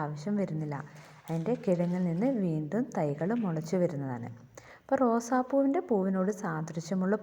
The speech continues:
പൂവാണ് കേട്ടോ ഇതിനുള്ളത്. ഈ പ്ലാന്റിൻ്റെ എട്ട് വെറൈറ്റി കളറുകളാണ് ഇപ്പോൾ അവൈലബിൾ ആയിട്ടുള്ളത്. ഈ പ്ലാന്റിൻ്റെ മൂന്ന് കളറുകളാണ് കേട്ടോ നമ്മൾ കോംബോയിൽ ഉൾപ്പെടുത്തിയിരിക്കുന്നത്. നിങ്ങൾക്ക് ഇഷ്ടമുള്ള മൂന്ന് കളറുകൾ സെലക്ട് ചെയ്യാം.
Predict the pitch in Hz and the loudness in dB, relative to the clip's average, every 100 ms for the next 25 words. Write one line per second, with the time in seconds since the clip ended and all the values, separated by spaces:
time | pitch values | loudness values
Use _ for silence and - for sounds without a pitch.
0 | 170 156 160 175 147 151 156 - 151 151 | -2 -2 -2 -2 -2 -2 -4 -4 -6 -4
1 | 160 147 156 247 - - _ _ _ - | -4 -4 -2 -4 -4 -16 _ _ _ -6
2 | 269 277 240 196 170 170 226 - 196 190 | -6 -4 -6 -4 -4 -2 -2 -2 -6 -6
3 | - 339 226 180 175 180 262 202 170 165 | -4 0 0 -2 -4 -6 -4 -4 -4 -4
4 | 175 196 190 160 180 - 202 226 170 165 | -4 -4 -4 -6 -8 -4 -4 -4 -4 -4
5 | 170 160 165 147 151 139 135 139 - - | -4 -4 -6 -6 -8 -10 -10 -14 -20 -20
6 | _ _ _ _ _ _ _ 320 359 277 | _ _ _ _ _ _ _ -10 -6 -2
7 | 233 202 196 262 240 202 208 214 - - | 0 0 -2 -2 0 0 0 -2 -4 -6
8 | 208 185 185 185 190 165 160 165 165 156 | -4 -4 -4 -4 -4 -4 -6 -4 -6 -4
9 | 170 185 - 170 160 170 190 190 175 180 | -6 -6 -4 -4 -4 -4 -4 -4 -4 -6
10 | 175 190 175 - 185 180 247 - - - | -6 -6 -6 -6 -6 -4 -8 -8 -20 -20
11 | _ _ _ 254 262 269 330 - - 320 | _ _ _ -2 -2 -2 -8 -10 -4 0
12 | 254 311 330 226 220 339 - 214 175 175 | 0 -2 -2 -2 -2 -6 -4 -4 -4 -4
13 | 175 285 - 220 170 160 160 147 131 135 | -4 -4 -6 -4 -4 -6 -10 -8 -8 -12